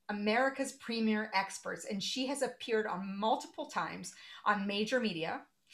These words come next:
She is a creator, executive producer, and host of the twenty twenty People's Choice and twenty twenty-one Communicator award-winning and number one Apple internationally ranked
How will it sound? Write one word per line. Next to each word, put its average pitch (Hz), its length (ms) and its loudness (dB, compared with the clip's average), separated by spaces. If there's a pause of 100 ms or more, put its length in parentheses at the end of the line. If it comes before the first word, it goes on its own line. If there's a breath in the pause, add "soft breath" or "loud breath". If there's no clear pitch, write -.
(300 soft breath)
She 220 240 0
is 196 140 2
a 185 60 -2
creator, 185 720 -2 (640)
executive 214 640 4
producer, 202 460 0
and 185 160 2
host 214 400 2
of 185 140 -2
the 185 80 -4
twenty 240 400 -2
twenty 202 300 -6
People's 277 480 -6
Choice - 580 -2 (100)
and 190 220 -4
twenty 226 320 -2
twenty-one 214 540 -2
Communicator 202 1000 -2 (360 soft breath)
award-winning 190 1120 6
and 185 340 2
number 277 560 4
one 180 440 2 (140)
Apple 262 520 6 (240 soft breath)
internationally 214 640 0
ranked 214 420 0